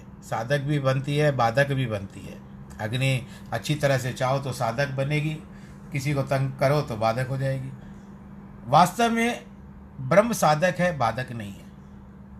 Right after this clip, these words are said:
किंतु जीव ईश्वर भाव रखा जाएगा। जब ईश्वर भाव रखा जाएगा तब पैदा करता है। वो तो चल रहा है, है,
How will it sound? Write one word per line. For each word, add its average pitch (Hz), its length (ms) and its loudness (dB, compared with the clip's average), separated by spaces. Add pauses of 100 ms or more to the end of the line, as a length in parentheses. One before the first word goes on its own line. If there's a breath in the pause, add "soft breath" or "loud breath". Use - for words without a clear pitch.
(1400)
किंतु 190 260 4
जीव 202 420 4
ईश्वर 170 360 4
भाव 143 280 6
रखा 131 280 -2
जाएगा। 120 440 -2
जब 147 340 -2
ईश्वर 147 340 -2
भाव 127 220 2
रखा 120 300 -2
जाएगा 113 380 -8 (840)
तब 165 200 2
पैदा - 240 -6
करता - 140 -12
है। - 40 -18 (1200)
वो 113 120 -6
तो 190 140 -6
चल 196 200 4
रहा 156 160 2
है, 95 220 -8 (600)
है, 156 220 2